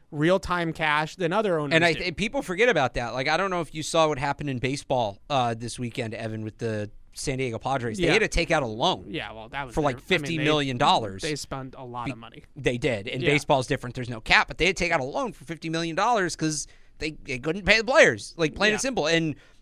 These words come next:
Speaker 2: a couple years ago, the Raiders, there was an issue where they had all this cap space, and people were saying, "Why aren't they signing anybody?" And there was a report that basically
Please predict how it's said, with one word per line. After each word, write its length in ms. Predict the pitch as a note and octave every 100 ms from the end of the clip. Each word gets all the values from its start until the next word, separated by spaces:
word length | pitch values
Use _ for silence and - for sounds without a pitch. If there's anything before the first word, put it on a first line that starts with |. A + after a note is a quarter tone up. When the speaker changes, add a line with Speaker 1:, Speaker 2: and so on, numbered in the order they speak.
| - -
Speaker 2:
a 40 |
couple 220 | F3+ G3 G#3
years 140 | B3
ago, 100 | F3+
the 80 | E3
Raiders, 460 | D3+ A3 C#4+ C#3 G#2
there 120 | E3
was 120 | E3
an 80 | E3+
issue 180 | A3+ F3
where 100 | D#3
they 60 |
had 200 | D3 E3
all 100 | F3 D#3+
this 140 | D3
cap 240 | - C4 -
space, 260 | F3 B2
and 80 | C#3
people 260 | C#3+ E3 E3+
were 80 | E3+
saying, 280 | - B3+ D3+
"Why 140 | D3+
aren't 120 | E3+
they 80 | D#3+
signing 400 | D3+ F3 A3+ A#3
anybody?" 340 | C#3+ A#2 B2+ B2+
And 80 |
there 80 | C3+
was 100 | C3
a 60 | C#3+
report 400 | B2 - A#3 A3+
that 100 | D3+
basically 560 | C#3+ D3+ - C#3+ C#3+